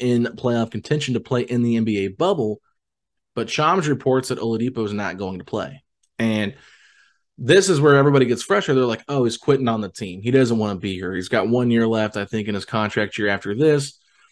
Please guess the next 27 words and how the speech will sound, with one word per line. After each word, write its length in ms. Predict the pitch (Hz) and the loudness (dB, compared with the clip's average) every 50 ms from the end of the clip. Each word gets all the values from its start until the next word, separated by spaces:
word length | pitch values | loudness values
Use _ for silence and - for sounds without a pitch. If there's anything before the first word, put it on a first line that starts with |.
| _ _ _ _ | _ _ _ _
So 540 | _ - - 127 123 120 120 120 123 117 - | _ -2 0 0 2 4 4 4 2 2 -2
he 240 | - 113 123 147 147 | -6 -2 -2 -2 0
just 240 | 135 143 131 131 131 | 2 2 2 2 0
wants 220 | 123 120 117 - | -2 -4 -4 -6
to 100 | 120 110 | -8 -4
get, 240 | 113 110 107 104 - - _ _ | -2 -2 -2 -2 -4 -6 _ _
you 140 | _ 143 120 | _ -2 -2
know, 180 | 113 101 98 98 | -2 -2 -2 -2
he 80 | 110 | 0
wants 240 | 123 131 135 123 - | 2 2 2 0 -2
to 80 | - 117 | -4 -6
get 160 | 113 - - | -6 -6 -4
paid 240 | - 143 139 131 - | -2 -2 -2 -2 -2
for 80 | - | -4
not 220 | 113 101 80 78 - | -4 -4 -6 -6 -6
playing 560 | - 190 202 196 147 117 113 113 120 117 - _ _ _ _ _ | -4 -2 0 2 2 2 2 0 0 -2 -6 _ _ _ _ _
and 440 | 117 117 113 110 110 110 107 101 - - | -4 -4 -2 -2 -2 -4 -4 -6 -8 -6
not 240 | 127 123 120 113 110 | -4 -4 -4 -2 -2
go 100 | 117 113 | -2 -2
down 280 | 107 107 101 98 92 | -2 -2 -4 -4 -6
there 160 | 87 90 92 | -8 -10 -8
or 40 | 92 | -4
whatever. 480 | 95 107 110 107 92 80 - 80 - - _ _ _ _ _ _ _ _ _ | -2 0 0 0 -4 -6 -8 -14 -16 -18 _ _ _ _ _ _ _ _ _
Well, 460 | _ 107 101 101 98 98 107 - _ _ _ - | _ -2 0 0 0 -2 -6 -10 _ _ _ -6
sure 220 | - 175 170 170 | 0 4 4 4
enough, 260 | 175 180 180 170 143 | 6 6 4 4 4
Facci, 480 | - 117 110 107 - - 110 110 104 | 2 0 0 0 -2 -4 -6 -6 -6